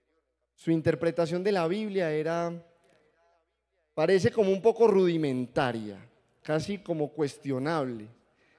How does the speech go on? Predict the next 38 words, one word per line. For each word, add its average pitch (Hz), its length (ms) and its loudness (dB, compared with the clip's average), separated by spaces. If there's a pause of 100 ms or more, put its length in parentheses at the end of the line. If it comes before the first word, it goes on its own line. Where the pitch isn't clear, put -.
(120)
Si 143 140 -8
se 156 100 2
acuerdan, 185 480 4
lo 190 120 2
que 170 80 0
él 170 80 -2
hizo 190 160 -4
en 190 40 0
el 170 120 -2
capítulo 160 400 -4
anterior 165 420 0
fue 160 260 -2
cortar 202 640 0
dos 214 280 6
salmos 190 580 2 (280)
de - 100 0
la 160 120 2
manera 170 280 0
más 196 200 0
extraña 180 640 0 (640)
para 156 200 2
justificar 151 600 -4
la 180 80 0
elección 151 340 -2
de 175 80 -2
Matías 143 720 -6 (140)
entre 127 260 -8
los 120 160 -8
apóstoles. 120 680 -6 (1400)
¿Cómo 190 260 4
es 247 120 2
que 240 100 -8
un 240 240 -6
torpe 208 400 6
estudiante 143 680 0
de 165 100 2
la 117 140 0
Biblia 120 500 2